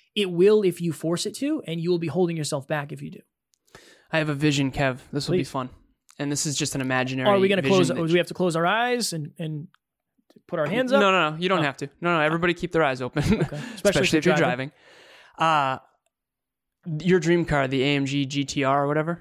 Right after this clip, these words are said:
Speaker 1: I'm so proud of you for remembering.
Speaker 2: Thank you, brother.
Speaker 1: Yes.
Speaker 2: Thank you. Okay. So this is my vision, all right?
Speaker 1: Mm-hmm.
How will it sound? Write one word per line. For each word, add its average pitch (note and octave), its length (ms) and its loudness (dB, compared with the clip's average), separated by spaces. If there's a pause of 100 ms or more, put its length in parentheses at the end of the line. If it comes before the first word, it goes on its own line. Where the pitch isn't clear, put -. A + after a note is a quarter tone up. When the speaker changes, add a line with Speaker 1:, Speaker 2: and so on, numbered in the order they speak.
(120)
Speaker 1:
I'm G3 240 0
so A3 560 2
proud F3+ 340 0
of D3 120 -8
you C#3+ 120 -8
for D3 180 -10
remembering. C#3+ 500 -10 (280)
Speaker 2:
Thank A#3+ 220 -4
you, C#3+ 60 -4
brother. E3+ 300 0
Speaker 1:
Yes. D3+ 180 -8
Speaker 2:
Thank G3+ 180 -2
you. C#3 140 -8
Okay. D#3+ 320 0 (340)
So D#3 320 2
this D#3 200 2
is E3+ 80 4
my E3+ 120 4
vision, C#3 300 0 (300)
all C#3 60 -2
right? D3 240 0 (240)
Speaker 1:
Mm-hmm. D3 180 -6